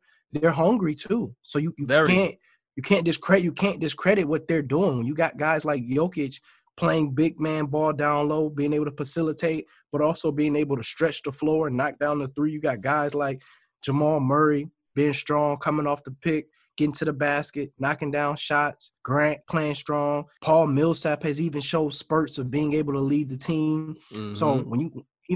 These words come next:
Speaker 1: and Gary Harris, who's actually showed promise, my former, former Michigan State guy, you know, he's, he showed that he be
Speaker 2: He's
Speaker 1: able
Speaker 2: solid.
Speaker 1: to be some help.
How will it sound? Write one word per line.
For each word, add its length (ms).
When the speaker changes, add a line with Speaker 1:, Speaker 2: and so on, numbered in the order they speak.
Speaker 1:
and 180
Gary 240
Harris, 460
who's 140
actually 300
showed 240
promise, 260
my 120
former, 360
former 200
Michigan 320
State 280
guy, 220
you 100
know, 160
he's, 300
he 120
showed 540
that 60
he 40
be 160
Speaker 2:
He's 60
Speaker 1:
able 100
Speaker 2:
solid. 460
Speaker 1:
to 80
be 120
some 180
help. 200